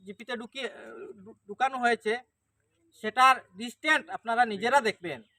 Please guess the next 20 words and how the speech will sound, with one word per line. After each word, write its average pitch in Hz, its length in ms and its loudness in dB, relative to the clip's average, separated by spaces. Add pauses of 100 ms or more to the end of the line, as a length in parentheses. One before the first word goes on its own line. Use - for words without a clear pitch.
(460)
কই 294 200 6
কুলিচড়া, 233 640 2 (440)
কই 294 340 2 (180)
জামালপুর 226 460 -4
ফরেস্ট 220 260 -4
ভিলেজ, 208 300 0 (280)
কই 240 160 -2
নারায়ণপুর, 214 600 0 (380)
সেগুলা, 247 340 0 (440)
সেগুলাকে 254 520 0
দিয়ে 233 260 -2 (600)
রাজনগর 226 420 2
জিপি 233 220 -10
তৈরি 226 240 0
করা 226 200 2
হয়েছে 214 240 2
এবং 202 180 -6
রাজনগর 202 460 0
জিপিকে 233 480 -6 (440)
প্রায় 240 300 8